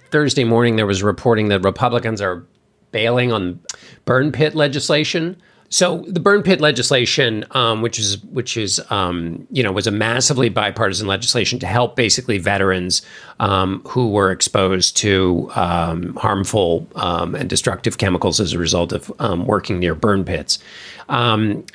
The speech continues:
and, uh, which is, um, being exposed to Agent Orange. Um, the, that was passed, and they had to f-, tweak something in the legislation, uh, just from a technical matter. And now there's some indication on Thursday morning that the,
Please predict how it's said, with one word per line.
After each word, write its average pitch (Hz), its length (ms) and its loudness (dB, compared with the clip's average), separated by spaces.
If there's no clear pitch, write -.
and, 104 480 -2
uh, 95 380 -2
which - 360 -2
is, - 320 0
um, 90 320 -4
being 131 180 2
exposed 101 360 0
to - 100 -2
Agent 98 300 -2
Orange. 90 580 -2
Um, 110 420 0
the, 143 640 4
that 185 360 0
was 185 160 0
passed, 185 480 0
and 151 80 0
they 143 80 4
had 143 140 0
to 139 40 0
f-, - 220 -12
tweak 208 280 0
something 156 320 2
in 135 100 2
the 127 80 0
legislation, 131 920 2
uh, 104 320 0
just 151 200 -6
from 131 180 -2
a 107 40 -4
technical 170 380 -2
matter. 101 380 0
And 120 260 -4
now 156 320 2
there's 123 380 2
some 135 220 2
indication 107 560 0
on 95 120 0
Thursday 104 280 0
morning 98 340 2
that 95 220 -2
the, 90 340 2